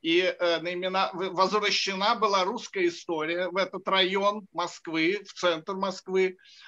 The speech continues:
Слава богу, была возвращена русская история. Настаиваю на этом. Было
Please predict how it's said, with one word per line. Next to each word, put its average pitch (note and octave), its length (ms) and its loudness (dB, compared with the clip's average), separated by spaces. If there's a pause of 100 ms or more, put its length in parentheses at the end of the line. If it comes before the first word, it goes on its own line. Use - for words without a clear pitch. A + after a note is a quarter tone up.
Слава G#3+ 420 4
богу, E3+ 560 2 (180)
была F#3+ 720 2 (180)
возвращена G#3+ 1000 2
русская G#3 540 -2
история. F#3+ 560 2
Настаиваю A3 680 0
на G3+ 140 0
этом. C#3+ 460 -2
Было A3+ 420 2